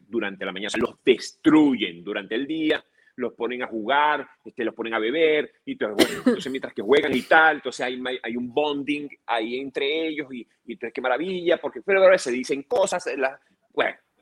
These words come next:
Speaker 1: yo, a mí me tocó presentarme que si a las nueve de la noche después de la cena, en un lugar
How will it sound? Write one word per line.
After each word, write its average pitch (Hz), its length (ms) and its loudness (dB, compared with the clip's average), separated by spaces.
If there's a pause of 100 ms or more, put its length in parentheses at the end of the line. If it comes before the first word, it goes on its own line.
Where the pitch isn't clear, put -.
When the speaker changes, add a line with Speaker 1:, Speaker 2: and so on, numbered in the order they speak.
(300)
Speaker 1:
yo, 165 640 0
a 123 60 -4
mí 127 100 -4
me 147 140 -6
tocó 151 180 -4
presentarme 143 540 -4
que 127 120 -6
si 113 120 -4
a 101 40 0
las 98 240 -6
nueve 131 440 2
de 160 60 6
la 156 80 6
noche 139 260 -2
después 117 240 0
de 110 40 0
la 95 80 -2
cena, 92 320 -4 (540)
en 120 140 6
un 139 180 2
lugar 135 480 6